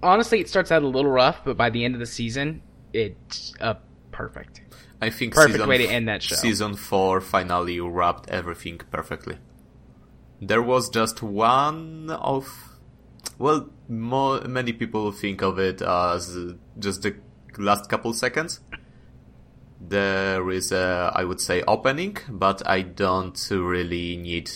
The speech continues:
Speaker 2: anything explained about it. I just think it's in character.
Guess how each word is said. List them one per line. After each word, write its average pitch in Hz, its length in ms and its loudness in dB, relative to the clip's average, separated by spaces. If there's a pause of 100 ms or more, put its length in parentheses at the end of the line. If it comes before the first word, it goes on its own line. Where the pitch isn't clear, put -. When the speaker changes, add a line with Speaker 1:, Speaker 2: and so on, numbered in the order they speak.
Speaker 2:
anything 87 380 -6
explained 82 460 -6
about 82 300 2
it. 76 180 -6
I 82 280 0
just 82 240 -6
think - 200 -6
it's 82 220 -4
in 85 380 -4
character. - 600 0